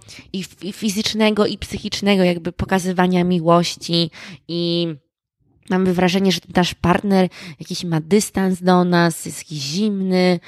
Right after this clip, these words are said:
i on nie docenia nas wystarczająco i nie rozumie i all that. I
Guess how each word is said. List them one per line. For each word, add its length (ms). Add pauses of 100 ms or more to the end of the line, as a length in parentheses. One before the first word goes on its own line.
(280)
i 520
on 100
nie 80
docenia 460
nas 220
wystarczająco 1120
i 120
nie 160
rozumie 760 (380)
i 600 (1160)
all 200
that. 380 (380)
I 260